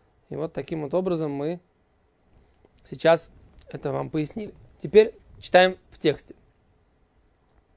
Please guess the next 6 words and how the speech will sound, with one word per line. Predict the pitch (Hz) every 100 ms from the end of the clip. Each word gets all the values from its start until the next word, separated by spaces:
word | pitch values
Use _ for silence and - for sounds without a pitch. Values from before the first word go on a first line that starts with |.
| _ - _ - - - _ - - - - - -
Читаем | - 156 151
в |
тексте. | 135 -
Говорит, | 123 135 143 208 247 - - -
<clears throat> | 165 156 143
Мишна. | 139 151 160 120